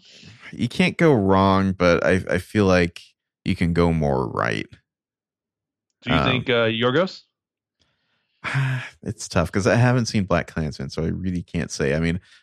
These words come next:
Speaker 1: I, it's, this is one of the things where, like, I'd be happy if Spike Lee won Best Director,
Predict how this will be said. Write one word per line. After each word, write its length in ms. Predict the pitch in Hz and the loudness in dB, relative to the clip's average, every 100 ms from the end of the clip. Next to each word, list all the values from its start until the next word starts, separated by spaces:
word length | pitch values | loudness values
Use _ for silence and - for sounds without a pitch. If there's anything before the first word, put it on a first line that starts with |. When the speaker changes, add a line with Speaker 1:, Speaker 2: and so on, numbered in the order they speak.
| - | -2
Speaker 1:
I, 480 | 98 101 95 85 - _ _ _ - | 2 4 4 2 -4 _ _ _ 0
it's, 200 | 117 - | 0 0
this 120 | 143 | -4
is 80 | 143 | 0
one 120 | 139 | 2
of 40 | 123 | 2
the 40 | |
things 300 | - 107 98 | 2 0 2
where, 120 | 95 87 | 2 4
like, 280 | 85 - - _ _ _ _ _ - - | 2 -2 -10 _ _ _ _ _ -8 -2
I'd 160 | 87 87 | 0 0
be 100 | 90 | 0
happy 380 | 85 82 - 95 | 0 -2 -2 -2
if 80 | |
Spike 320 | - 98 92 101 | 0 0 0 0
Lee 100 | 95 | 0
won 340 | 95 95 98 | 0 0 -2
Best 280 | - 98 - | 0 0 0
Director, 560 | 98 90 - 101 101 | 0 0 0 -2 -2